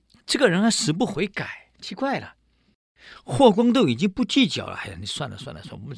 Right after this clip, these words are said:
亲家嘛，女儿嫁到你家里去了，那好好的做事儿就好了，为什么你一定要权力有多大呢？”其实他们已经当了国丈了，权力够大了。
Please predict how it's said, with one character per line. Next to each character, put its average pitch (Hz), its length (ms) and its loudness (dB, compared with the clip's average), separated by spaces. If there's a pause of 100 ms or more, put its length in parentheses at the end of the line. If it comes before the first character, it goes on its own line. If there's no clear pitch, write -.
亲 123 360 -10
家 170 260 -4
嘛， 123 380 -8 (540)
女 117 220 0
儿 151 80 0
嫁 190 160 2
到 180 120 0
你 117 120 -6
家 165 160 -4
里 196 120 0
去 175 180 -6
了， 120 220 -12 (420)
那 - 80 -4
好 190 260 2
好 120 160 -2
的 165 120 2
做 202 200 4
事 - 120 4
儿 185 100 6
就 185 140 2
好 - 180 -4
了， 131 100 -10 (140)
为 254 160 8
什 175 100 -2
么 202 60 0
你 180 80 0
一 208 180 -4
定 233 180 0
要 214 220 2 (220)
权 175 240 -2
力 208 60 4
有 131 120 0
多 185 160 0
大 214 220 2
呢？” 101 220 -4 (1120)
其 226 420 4
实 220 480 2 (300)
他 - 160 -2
们 226 180 4
已 117 120 -4
经 196 180 -2
当 202 100 -2
了 196 120 0
国 131 280 -8
丈 175 400 -4
了， - 200 -18
权 - 280 -8
力 208 120 0
够 196 320 -4 (120)
大 208 360 -2
了。 - 240 -20